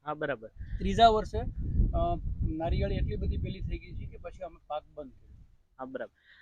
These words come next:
Speaker 1: હવે આ વાત થઈ કે આપણે આમાંથી કેવું પ્રદીપભાઈએ કેટલા વર્ષ સુધી ઉત્પાદન લીધું હતું અને કેટલા વર્ષ માટે બ્રેક આવી હતી.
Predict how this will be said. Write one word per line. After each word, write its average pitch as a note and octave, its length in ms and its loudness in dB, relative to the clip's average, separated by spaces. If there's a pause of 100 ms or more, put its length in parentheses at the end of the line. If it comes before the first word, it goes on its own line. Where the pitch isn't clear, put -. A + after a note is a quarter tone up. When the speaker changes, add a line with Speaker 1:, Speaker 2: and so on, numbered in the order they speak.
(160)
Speaker 1:
હવે G3+ 440 8
આ G#3+ 540 12 (440)
વાત F#3+ 240 12 (120)
થઈ A3 220 8
કે A3+ 160 4
આપણે G#3+ 300 8
આમાંથી G#3+ 680 4
કેવું G#3 360 8
પ્રદીપભાઈએ G3+ 540 8
કેટલા - 300 6
વર્ષ F#3+ 240 8
સુધી G3+ 200 -2
ઉત્પાદન G3 420 6
લીધું E3 340 4
હતું G3 140 2
અને G3+ 140 4
કેટલા G3 340 8
વર્ષ F#3+ 320 8
માટે G3+ 220 6
બ્રેક G3 320 8
આવી D#3+ 220 10
હતી. C3 140 0